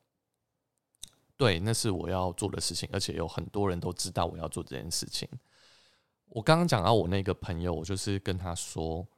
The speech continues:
，“诶，你想要创业，那你就是在你的I G上面跟大家说你要创业。当然你要先撇除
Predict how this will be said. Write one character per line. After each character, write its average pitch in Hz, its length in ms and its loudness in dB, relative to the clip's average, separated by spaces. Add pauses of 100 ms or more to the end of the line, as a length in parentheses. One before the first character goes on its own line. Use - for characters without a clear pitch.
(300)
，“诶， 170 180 4 (300)
你 101 480 0 (300)
想 95 200 0
要 95 60 4
创 107 280 2
业， 92 220 0 (580)
那 135 180 2
你 90 160 -2
就 104 160 0
是 92 360 -2 (380)
在 123 180 2
你 87 140 -2
的 - 120 -2
I 98 140 0
G 95 140 -4
上 95 200 -2
面 87 200 -2
跟 98 180 -2
大 92 60 -2
家 85 140 -4
说 87 180 -8
你 78 80 -8
要 76 140 -8
创 - 280 -10
业。 78 160 -18 (400)
当 131 140 2
然 117 120 4
你 95 80 -2
要 92 140 0
先 98 320 -4 (380)
撇 90 180 -4
除 87 320 -4